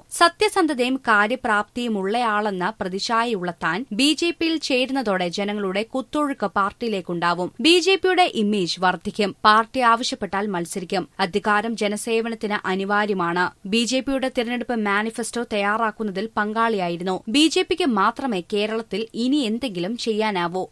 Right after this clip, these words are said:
എൽ ഡി എഫിനും യു ഡി എഫിനും കേരളത്തിന്റെ വികസനത്തിൽ താൽപര്യമില്ല. പാർട്ടിയുടെ താൽപര്യമാണ്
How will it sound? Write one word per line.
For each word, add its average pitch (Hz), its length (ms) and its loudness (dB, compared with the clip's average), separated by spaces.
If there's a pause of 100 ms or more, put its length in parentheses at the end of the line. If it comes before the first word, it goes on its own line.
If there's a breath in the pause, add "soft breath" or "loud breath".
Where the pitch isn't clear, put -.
എൽ 294 200 4
ഡി 359 140 2
എഫിനും 349 360 2
യു 247 180 0
ഡി 294 140 0
എഫിനും 196 360 -4
കേരളത്തിന്റെ 240 680 -2
വികസനത്തിൽ 202 180 -2 (440)
താൽപര്യമില്ല. 185 640 0 (180)
പാർട്ടിയുടെ 233 560 4
താൽപര്യമാണ് 220 720 0